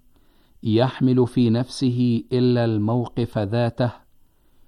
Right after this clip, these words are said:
والإحساس نفسه، إلا أن الفارق بينهما هو وضوح الرؤية وشخوص الحقيقة للإمام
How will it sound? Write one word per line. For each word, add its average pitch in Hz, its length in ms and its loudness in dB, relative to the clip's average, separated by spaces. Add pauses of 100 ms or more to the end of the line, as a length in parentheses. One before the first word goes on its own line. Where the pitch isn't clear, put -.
(160)
والإحساس 107 1040 -2
نفسه، 98 480 -4 (2000)
إلا 127 340 4
أن 165 140 4
الفارق 151 680 2
بينهما 123 880 0 (640)
هو 104 460 2 (320)
وضوح 110 520 -2
الرؤية 127 580 0 (720)
وشخوص 123 680 -2
الحقيقة 135 840 -2
للإمام 123 920 0